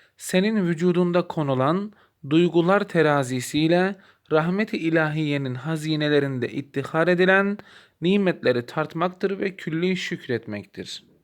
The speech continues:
Senin vücudunda konulan duygular terazisiyle rahmet-i ilahiyenin hazinelerinde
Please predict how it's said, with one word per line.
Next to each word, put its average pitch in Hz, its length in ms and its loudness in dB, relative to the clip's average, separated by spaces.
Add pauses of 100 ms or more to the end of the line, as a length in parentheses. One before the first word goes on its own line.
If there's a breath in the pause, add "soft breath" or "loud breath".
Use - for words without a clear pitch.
(440 soft breath)
Senin 175 460 0
vücudunda 135 580 0
konulan 170 500 2
duygular 175 480 4
terazisiyle 113 840 -2 (1040 soft breath)
rahmet-i 180 440 2
ilahiyenin 170 720 2
hazinelerinde 156 1000 -2